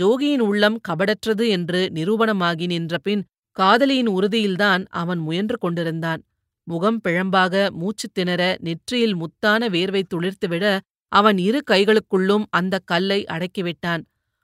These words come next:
ஓர் அங்குளம், ஓர் சான். "பலே, பலே, கிருஷ்ணா!" என்ற உற்சாகத் தூண்டுதல்களும் ஆரவாரமும் கூச்சலும் காதை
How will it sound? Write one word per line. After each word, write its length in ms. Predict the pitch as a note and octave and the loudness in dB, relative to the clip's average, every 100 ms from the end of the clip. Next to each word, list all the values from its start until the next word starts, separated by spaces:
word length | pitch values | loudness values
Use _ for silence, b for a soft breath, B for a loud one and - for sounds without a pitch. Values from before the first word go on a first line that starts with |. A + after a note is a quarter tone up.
| _ - | _ -6
ஓர் 280 | E3 G3+ | 4 6
அங்குளம், 480 | G3+ F#3 G#3 G#3+ A3+ - | 6 4 4 6 4 -2
ஓர் 240 | D#3 E3+ | -4 -4
சான். 340 | F3+ - F3 F3+ _ _ _ _ _ - | -2 0 0 -2 _ _ _ _ _ -2
"பலே, 220 | F3 B3+ | 6 6
பலே, 340 | A#3+ C4 D#4 G3+ _ _ | 8 8 6 4 _ _
கிருஷ்ணா!" 580 | G#3 - C#4+ E4 A3+ D#3 _ _ - | -6 2 6 8 6 2 _ _ -2
என்ற 480 | G#3 A3+ A3+ A#3+ | 0 2 4 4
உற்சாகத் 560 | G3+ F#3 - C#4 C#4 A3 G3 | 2 -4 -2 0 0 -2 -2
தூண்டுதல்களும் 640 | G#3 A3+ G#3 F3+ G3 G#3+ G#3 | 0 2 2 2 2 2 0
ஆரவாரமும் 880 | E3+ F#3 A#3 G#3+ G3 F#3 F3+ G#3 - | -2 0 2 4 4 4 0 -4 -6
கூச்சலும் 520 | - G3+ - G3 G3+ | -8 -4 -2 0 -2
காதை 380 | - D#3+ F3 A3 | -4 -4 0 0